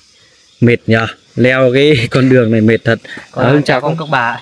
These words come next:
Speaker 2: chào
Speaker 1: Ừ.
Speaker 2: cô chú ạ.
Speaker 1: Hưng, à, đi đâu về đấy?
Speaker 2: Em với Thuận đi, đi, đi, đi, đi chụp thẻ căn cước anh.
Speaker 1: Thẻ căn cước á?
Speaker 2: Vâng.
Speaker 1: À, nghĩa là em Thuận là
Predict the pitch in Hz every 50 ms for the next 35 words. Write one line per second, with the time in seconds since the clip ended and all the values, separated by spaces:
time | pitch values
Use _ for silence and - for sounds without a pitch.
0 | - - - 127 120 117 110 107 107 - - 123 139 - - - - - - -
1 | _ _ _ _ - 165 170 170 170 175 170 165 156 175 175 165 165 160 156 143
2 | 147 165 175 - - - - _ _ - - - _ - _ _ _ 139 143 139
3 | 135 127 135 - 185 151 123 131 135 139 143 143 135 - - - - - _ _
4 | _ _ - - - - _ _ _ - 147 147 147 143 143 135 143 143 143 143
5 | 147 147 - - 147 123 - - 139 110 113 117 - 185 185 208 202 180 165 170
6 | - - _ _ _ _ _ - 123 113 123 123 - - 220 226 220 233 226 -
7 | - 127 120 123 117 113 - - - _ _ _ _ _ - 131 131 127 120 110
8 | 107 - _ _ - - - _ _ _ _ _ _ - 165 185 202 196 175 165
9 | 170 - 196 180 143 139 139 139 135 135 135 135 135 135 135 135